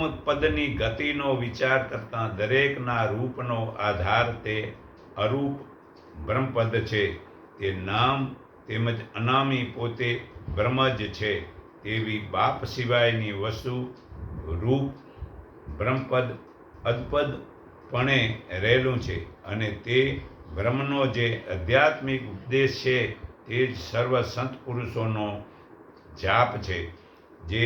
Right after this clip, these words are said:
બ્રહ્મપદનો જાપ છે, તે છેવટનો છે. તો પછી આ સર્વે કર્તવ રૂપ સૃષ્ટિના કરતાં કોઈ પણ પ્રકારે ઉગરી શકતા નથી. જે સર્વના ધણી નિજ કેવળ કરતા છે,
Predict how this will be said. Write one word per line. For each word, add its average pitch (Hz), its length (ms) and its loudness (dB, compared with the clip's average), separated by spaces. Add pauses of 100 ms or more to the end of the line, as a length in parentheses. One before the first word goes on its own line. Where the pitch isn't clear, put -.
(500)
બ્રહ્મપદનો 139 640 0 (120)
જાપ 127 400 4
છે, 123 180 2 (180)
તે 101 160 -8
છેવટનો 123 720 0
છે. 92 220 -4 (420)
તો 98 260 -8
પછી 120 420 -2
આ 113 180 4
સર્વે 123 440 0 (640)
કર્તવ 120 460 4 (240)
રૂપ 143 260 0 (460)
સૃષ્ટિના 127 760 0
કરતાં 117 680 -2 (320)
કોઈ 123 240 2
પણ 135 280 -2
પ્રકારે 120 600 2
ઉગરી 110 380 -2
શકતા 101 500 -6
નથી. 110 520 -2 (520)
જે 110 180 4 (180)
સર્વના 135 800 0
ધણી 117 460 0 (320)
નિજ 117 240 -2 (120)
કેવળ 127 420 0
કરતા 117 480 -2
છે, 127 240 0